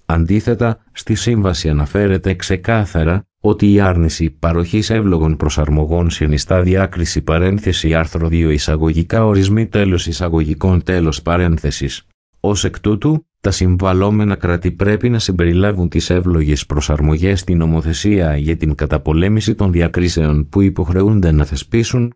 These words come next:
μετατρέποντας την εφαρμογή τους από προαιρετική σε υποχρεωτική. Στη Σύμβαση, όπως και στο νη τρεις χιλιάδες τριακόσια τέσσερα κάθετος δύο χιλιάδες πέντε,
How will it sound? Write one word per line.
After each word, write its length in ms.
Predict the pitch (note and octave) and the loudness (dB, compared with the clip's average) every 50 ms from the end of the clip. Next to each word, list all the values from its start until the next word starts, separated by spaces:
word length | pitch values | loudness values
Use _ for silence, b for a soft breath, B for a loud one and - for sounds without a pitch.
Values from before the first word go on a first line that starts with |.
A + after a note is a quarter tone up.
| _ - | _ -6
μετατρέποντας 760 | - G2+ G2+ G#2+ G#2 - A#2 A#2+ B2 - B2 A2+ A2 A2 - | -2 -2 0 0 -2 -2 -2 -2 -2 0 -2 -2 -2 -2 -2
την 160 | - G#2 G2 | 0 0 0
εφαρμογή 540 | F#2 E2+ D#2+ E2+ E2 E2 E2 E2+ F2 F#2 F#2+ | 0 0 0 0 2 2 2 2 2 0 0
τους 220 | F2+ G#2 G#2+ F#2+ | 0 0 0 0
από 180 | G2+ F#2 F2+ F2+ | 0 -2 -2 -2
προαιρετική 680 | - F#2 F2+ F2 E2+ D#2+ D#2+ D2+ E2 D#2 - A2 G#2 | -2 0 0 2 2 0 0 -2 -2 -2 0 0 0
σε 160 | F#2 - F#2+ | 0 0 0
υποχρεωτική. 920 | F#2+ F2+ D#2 F2 F2 - F#2+ G2 G2 F#2+ - G2 F#2 F2 - D2+ C#2+ B1+ - - - _ _ _ _ - | 0 0 0 -2 -2 0 0 0 0 0 0 -2 -2 0 0 0 0 0 -2 -6 -16 _ _ _ _ -14
Στη 160 | - - - G#2+ | -8 -4 -2 -2
Σύμβαση, 680 | G2 - A2 A2 A2 A2+ A2+ G#2+ - B2 A#2+ A#2+ - _ _ _ | 0 0 0 0 0 0 -2 -2 0 0 0 0 -2 _ _ _
όπως 380 | - A2 G#2 G#2 A2+ G#2+ G2 - | 0 0 0 2 0 0 0 -2
και 100 | - F#2 | -4 -4
στο 180 | - - F#2+ | -2 0 0
νη 220 | F2+ F2+ F#2 G2+ G#2 | 2 2 2 2 0
τρεις 280 | G#2 G#2 G2+ G2+ F#2+ | 0 0 0 0 0
χιλιάδες 520 | - - F2+ F2 F2 F2 E2+ E2+ E2+ E2 - | 0 0 0 2 2 2 2 0 -2 -2 -2
τριακόσια 600 | - E2+ F2 E2+ E2 - - A2+ A2+ - B2+ B2 | -2 0 0 0 0 0 -2 -2 0 0 -2 0
τέσσερα 360 | - B2 A#2 - - A#2+ A2+ | 0 0 0 0 0 0 0
κάθετος 600 | - - A#2+ A2+ G#2 - - G2 F2 F#2+ F2+ E2+ | 0 -2 -2 -2 -2 0 -2 -2 0 0 0 0
δύο 200 | E2 F#2 G2 G#2 | 2 2 2 2
χιλιάδες 540 | G2+ G2 G#2 G2+ F#2+ F#2+ F2+ F2+ F2+ F2 - | 2 0 2 2 2 4 4 2 2 0 -2
πέντε, 460 | - - F#2+ F2 D#2 D2+ D#2+ E2+ F#2 | -2 -2 0 0 2 0 0 0 -2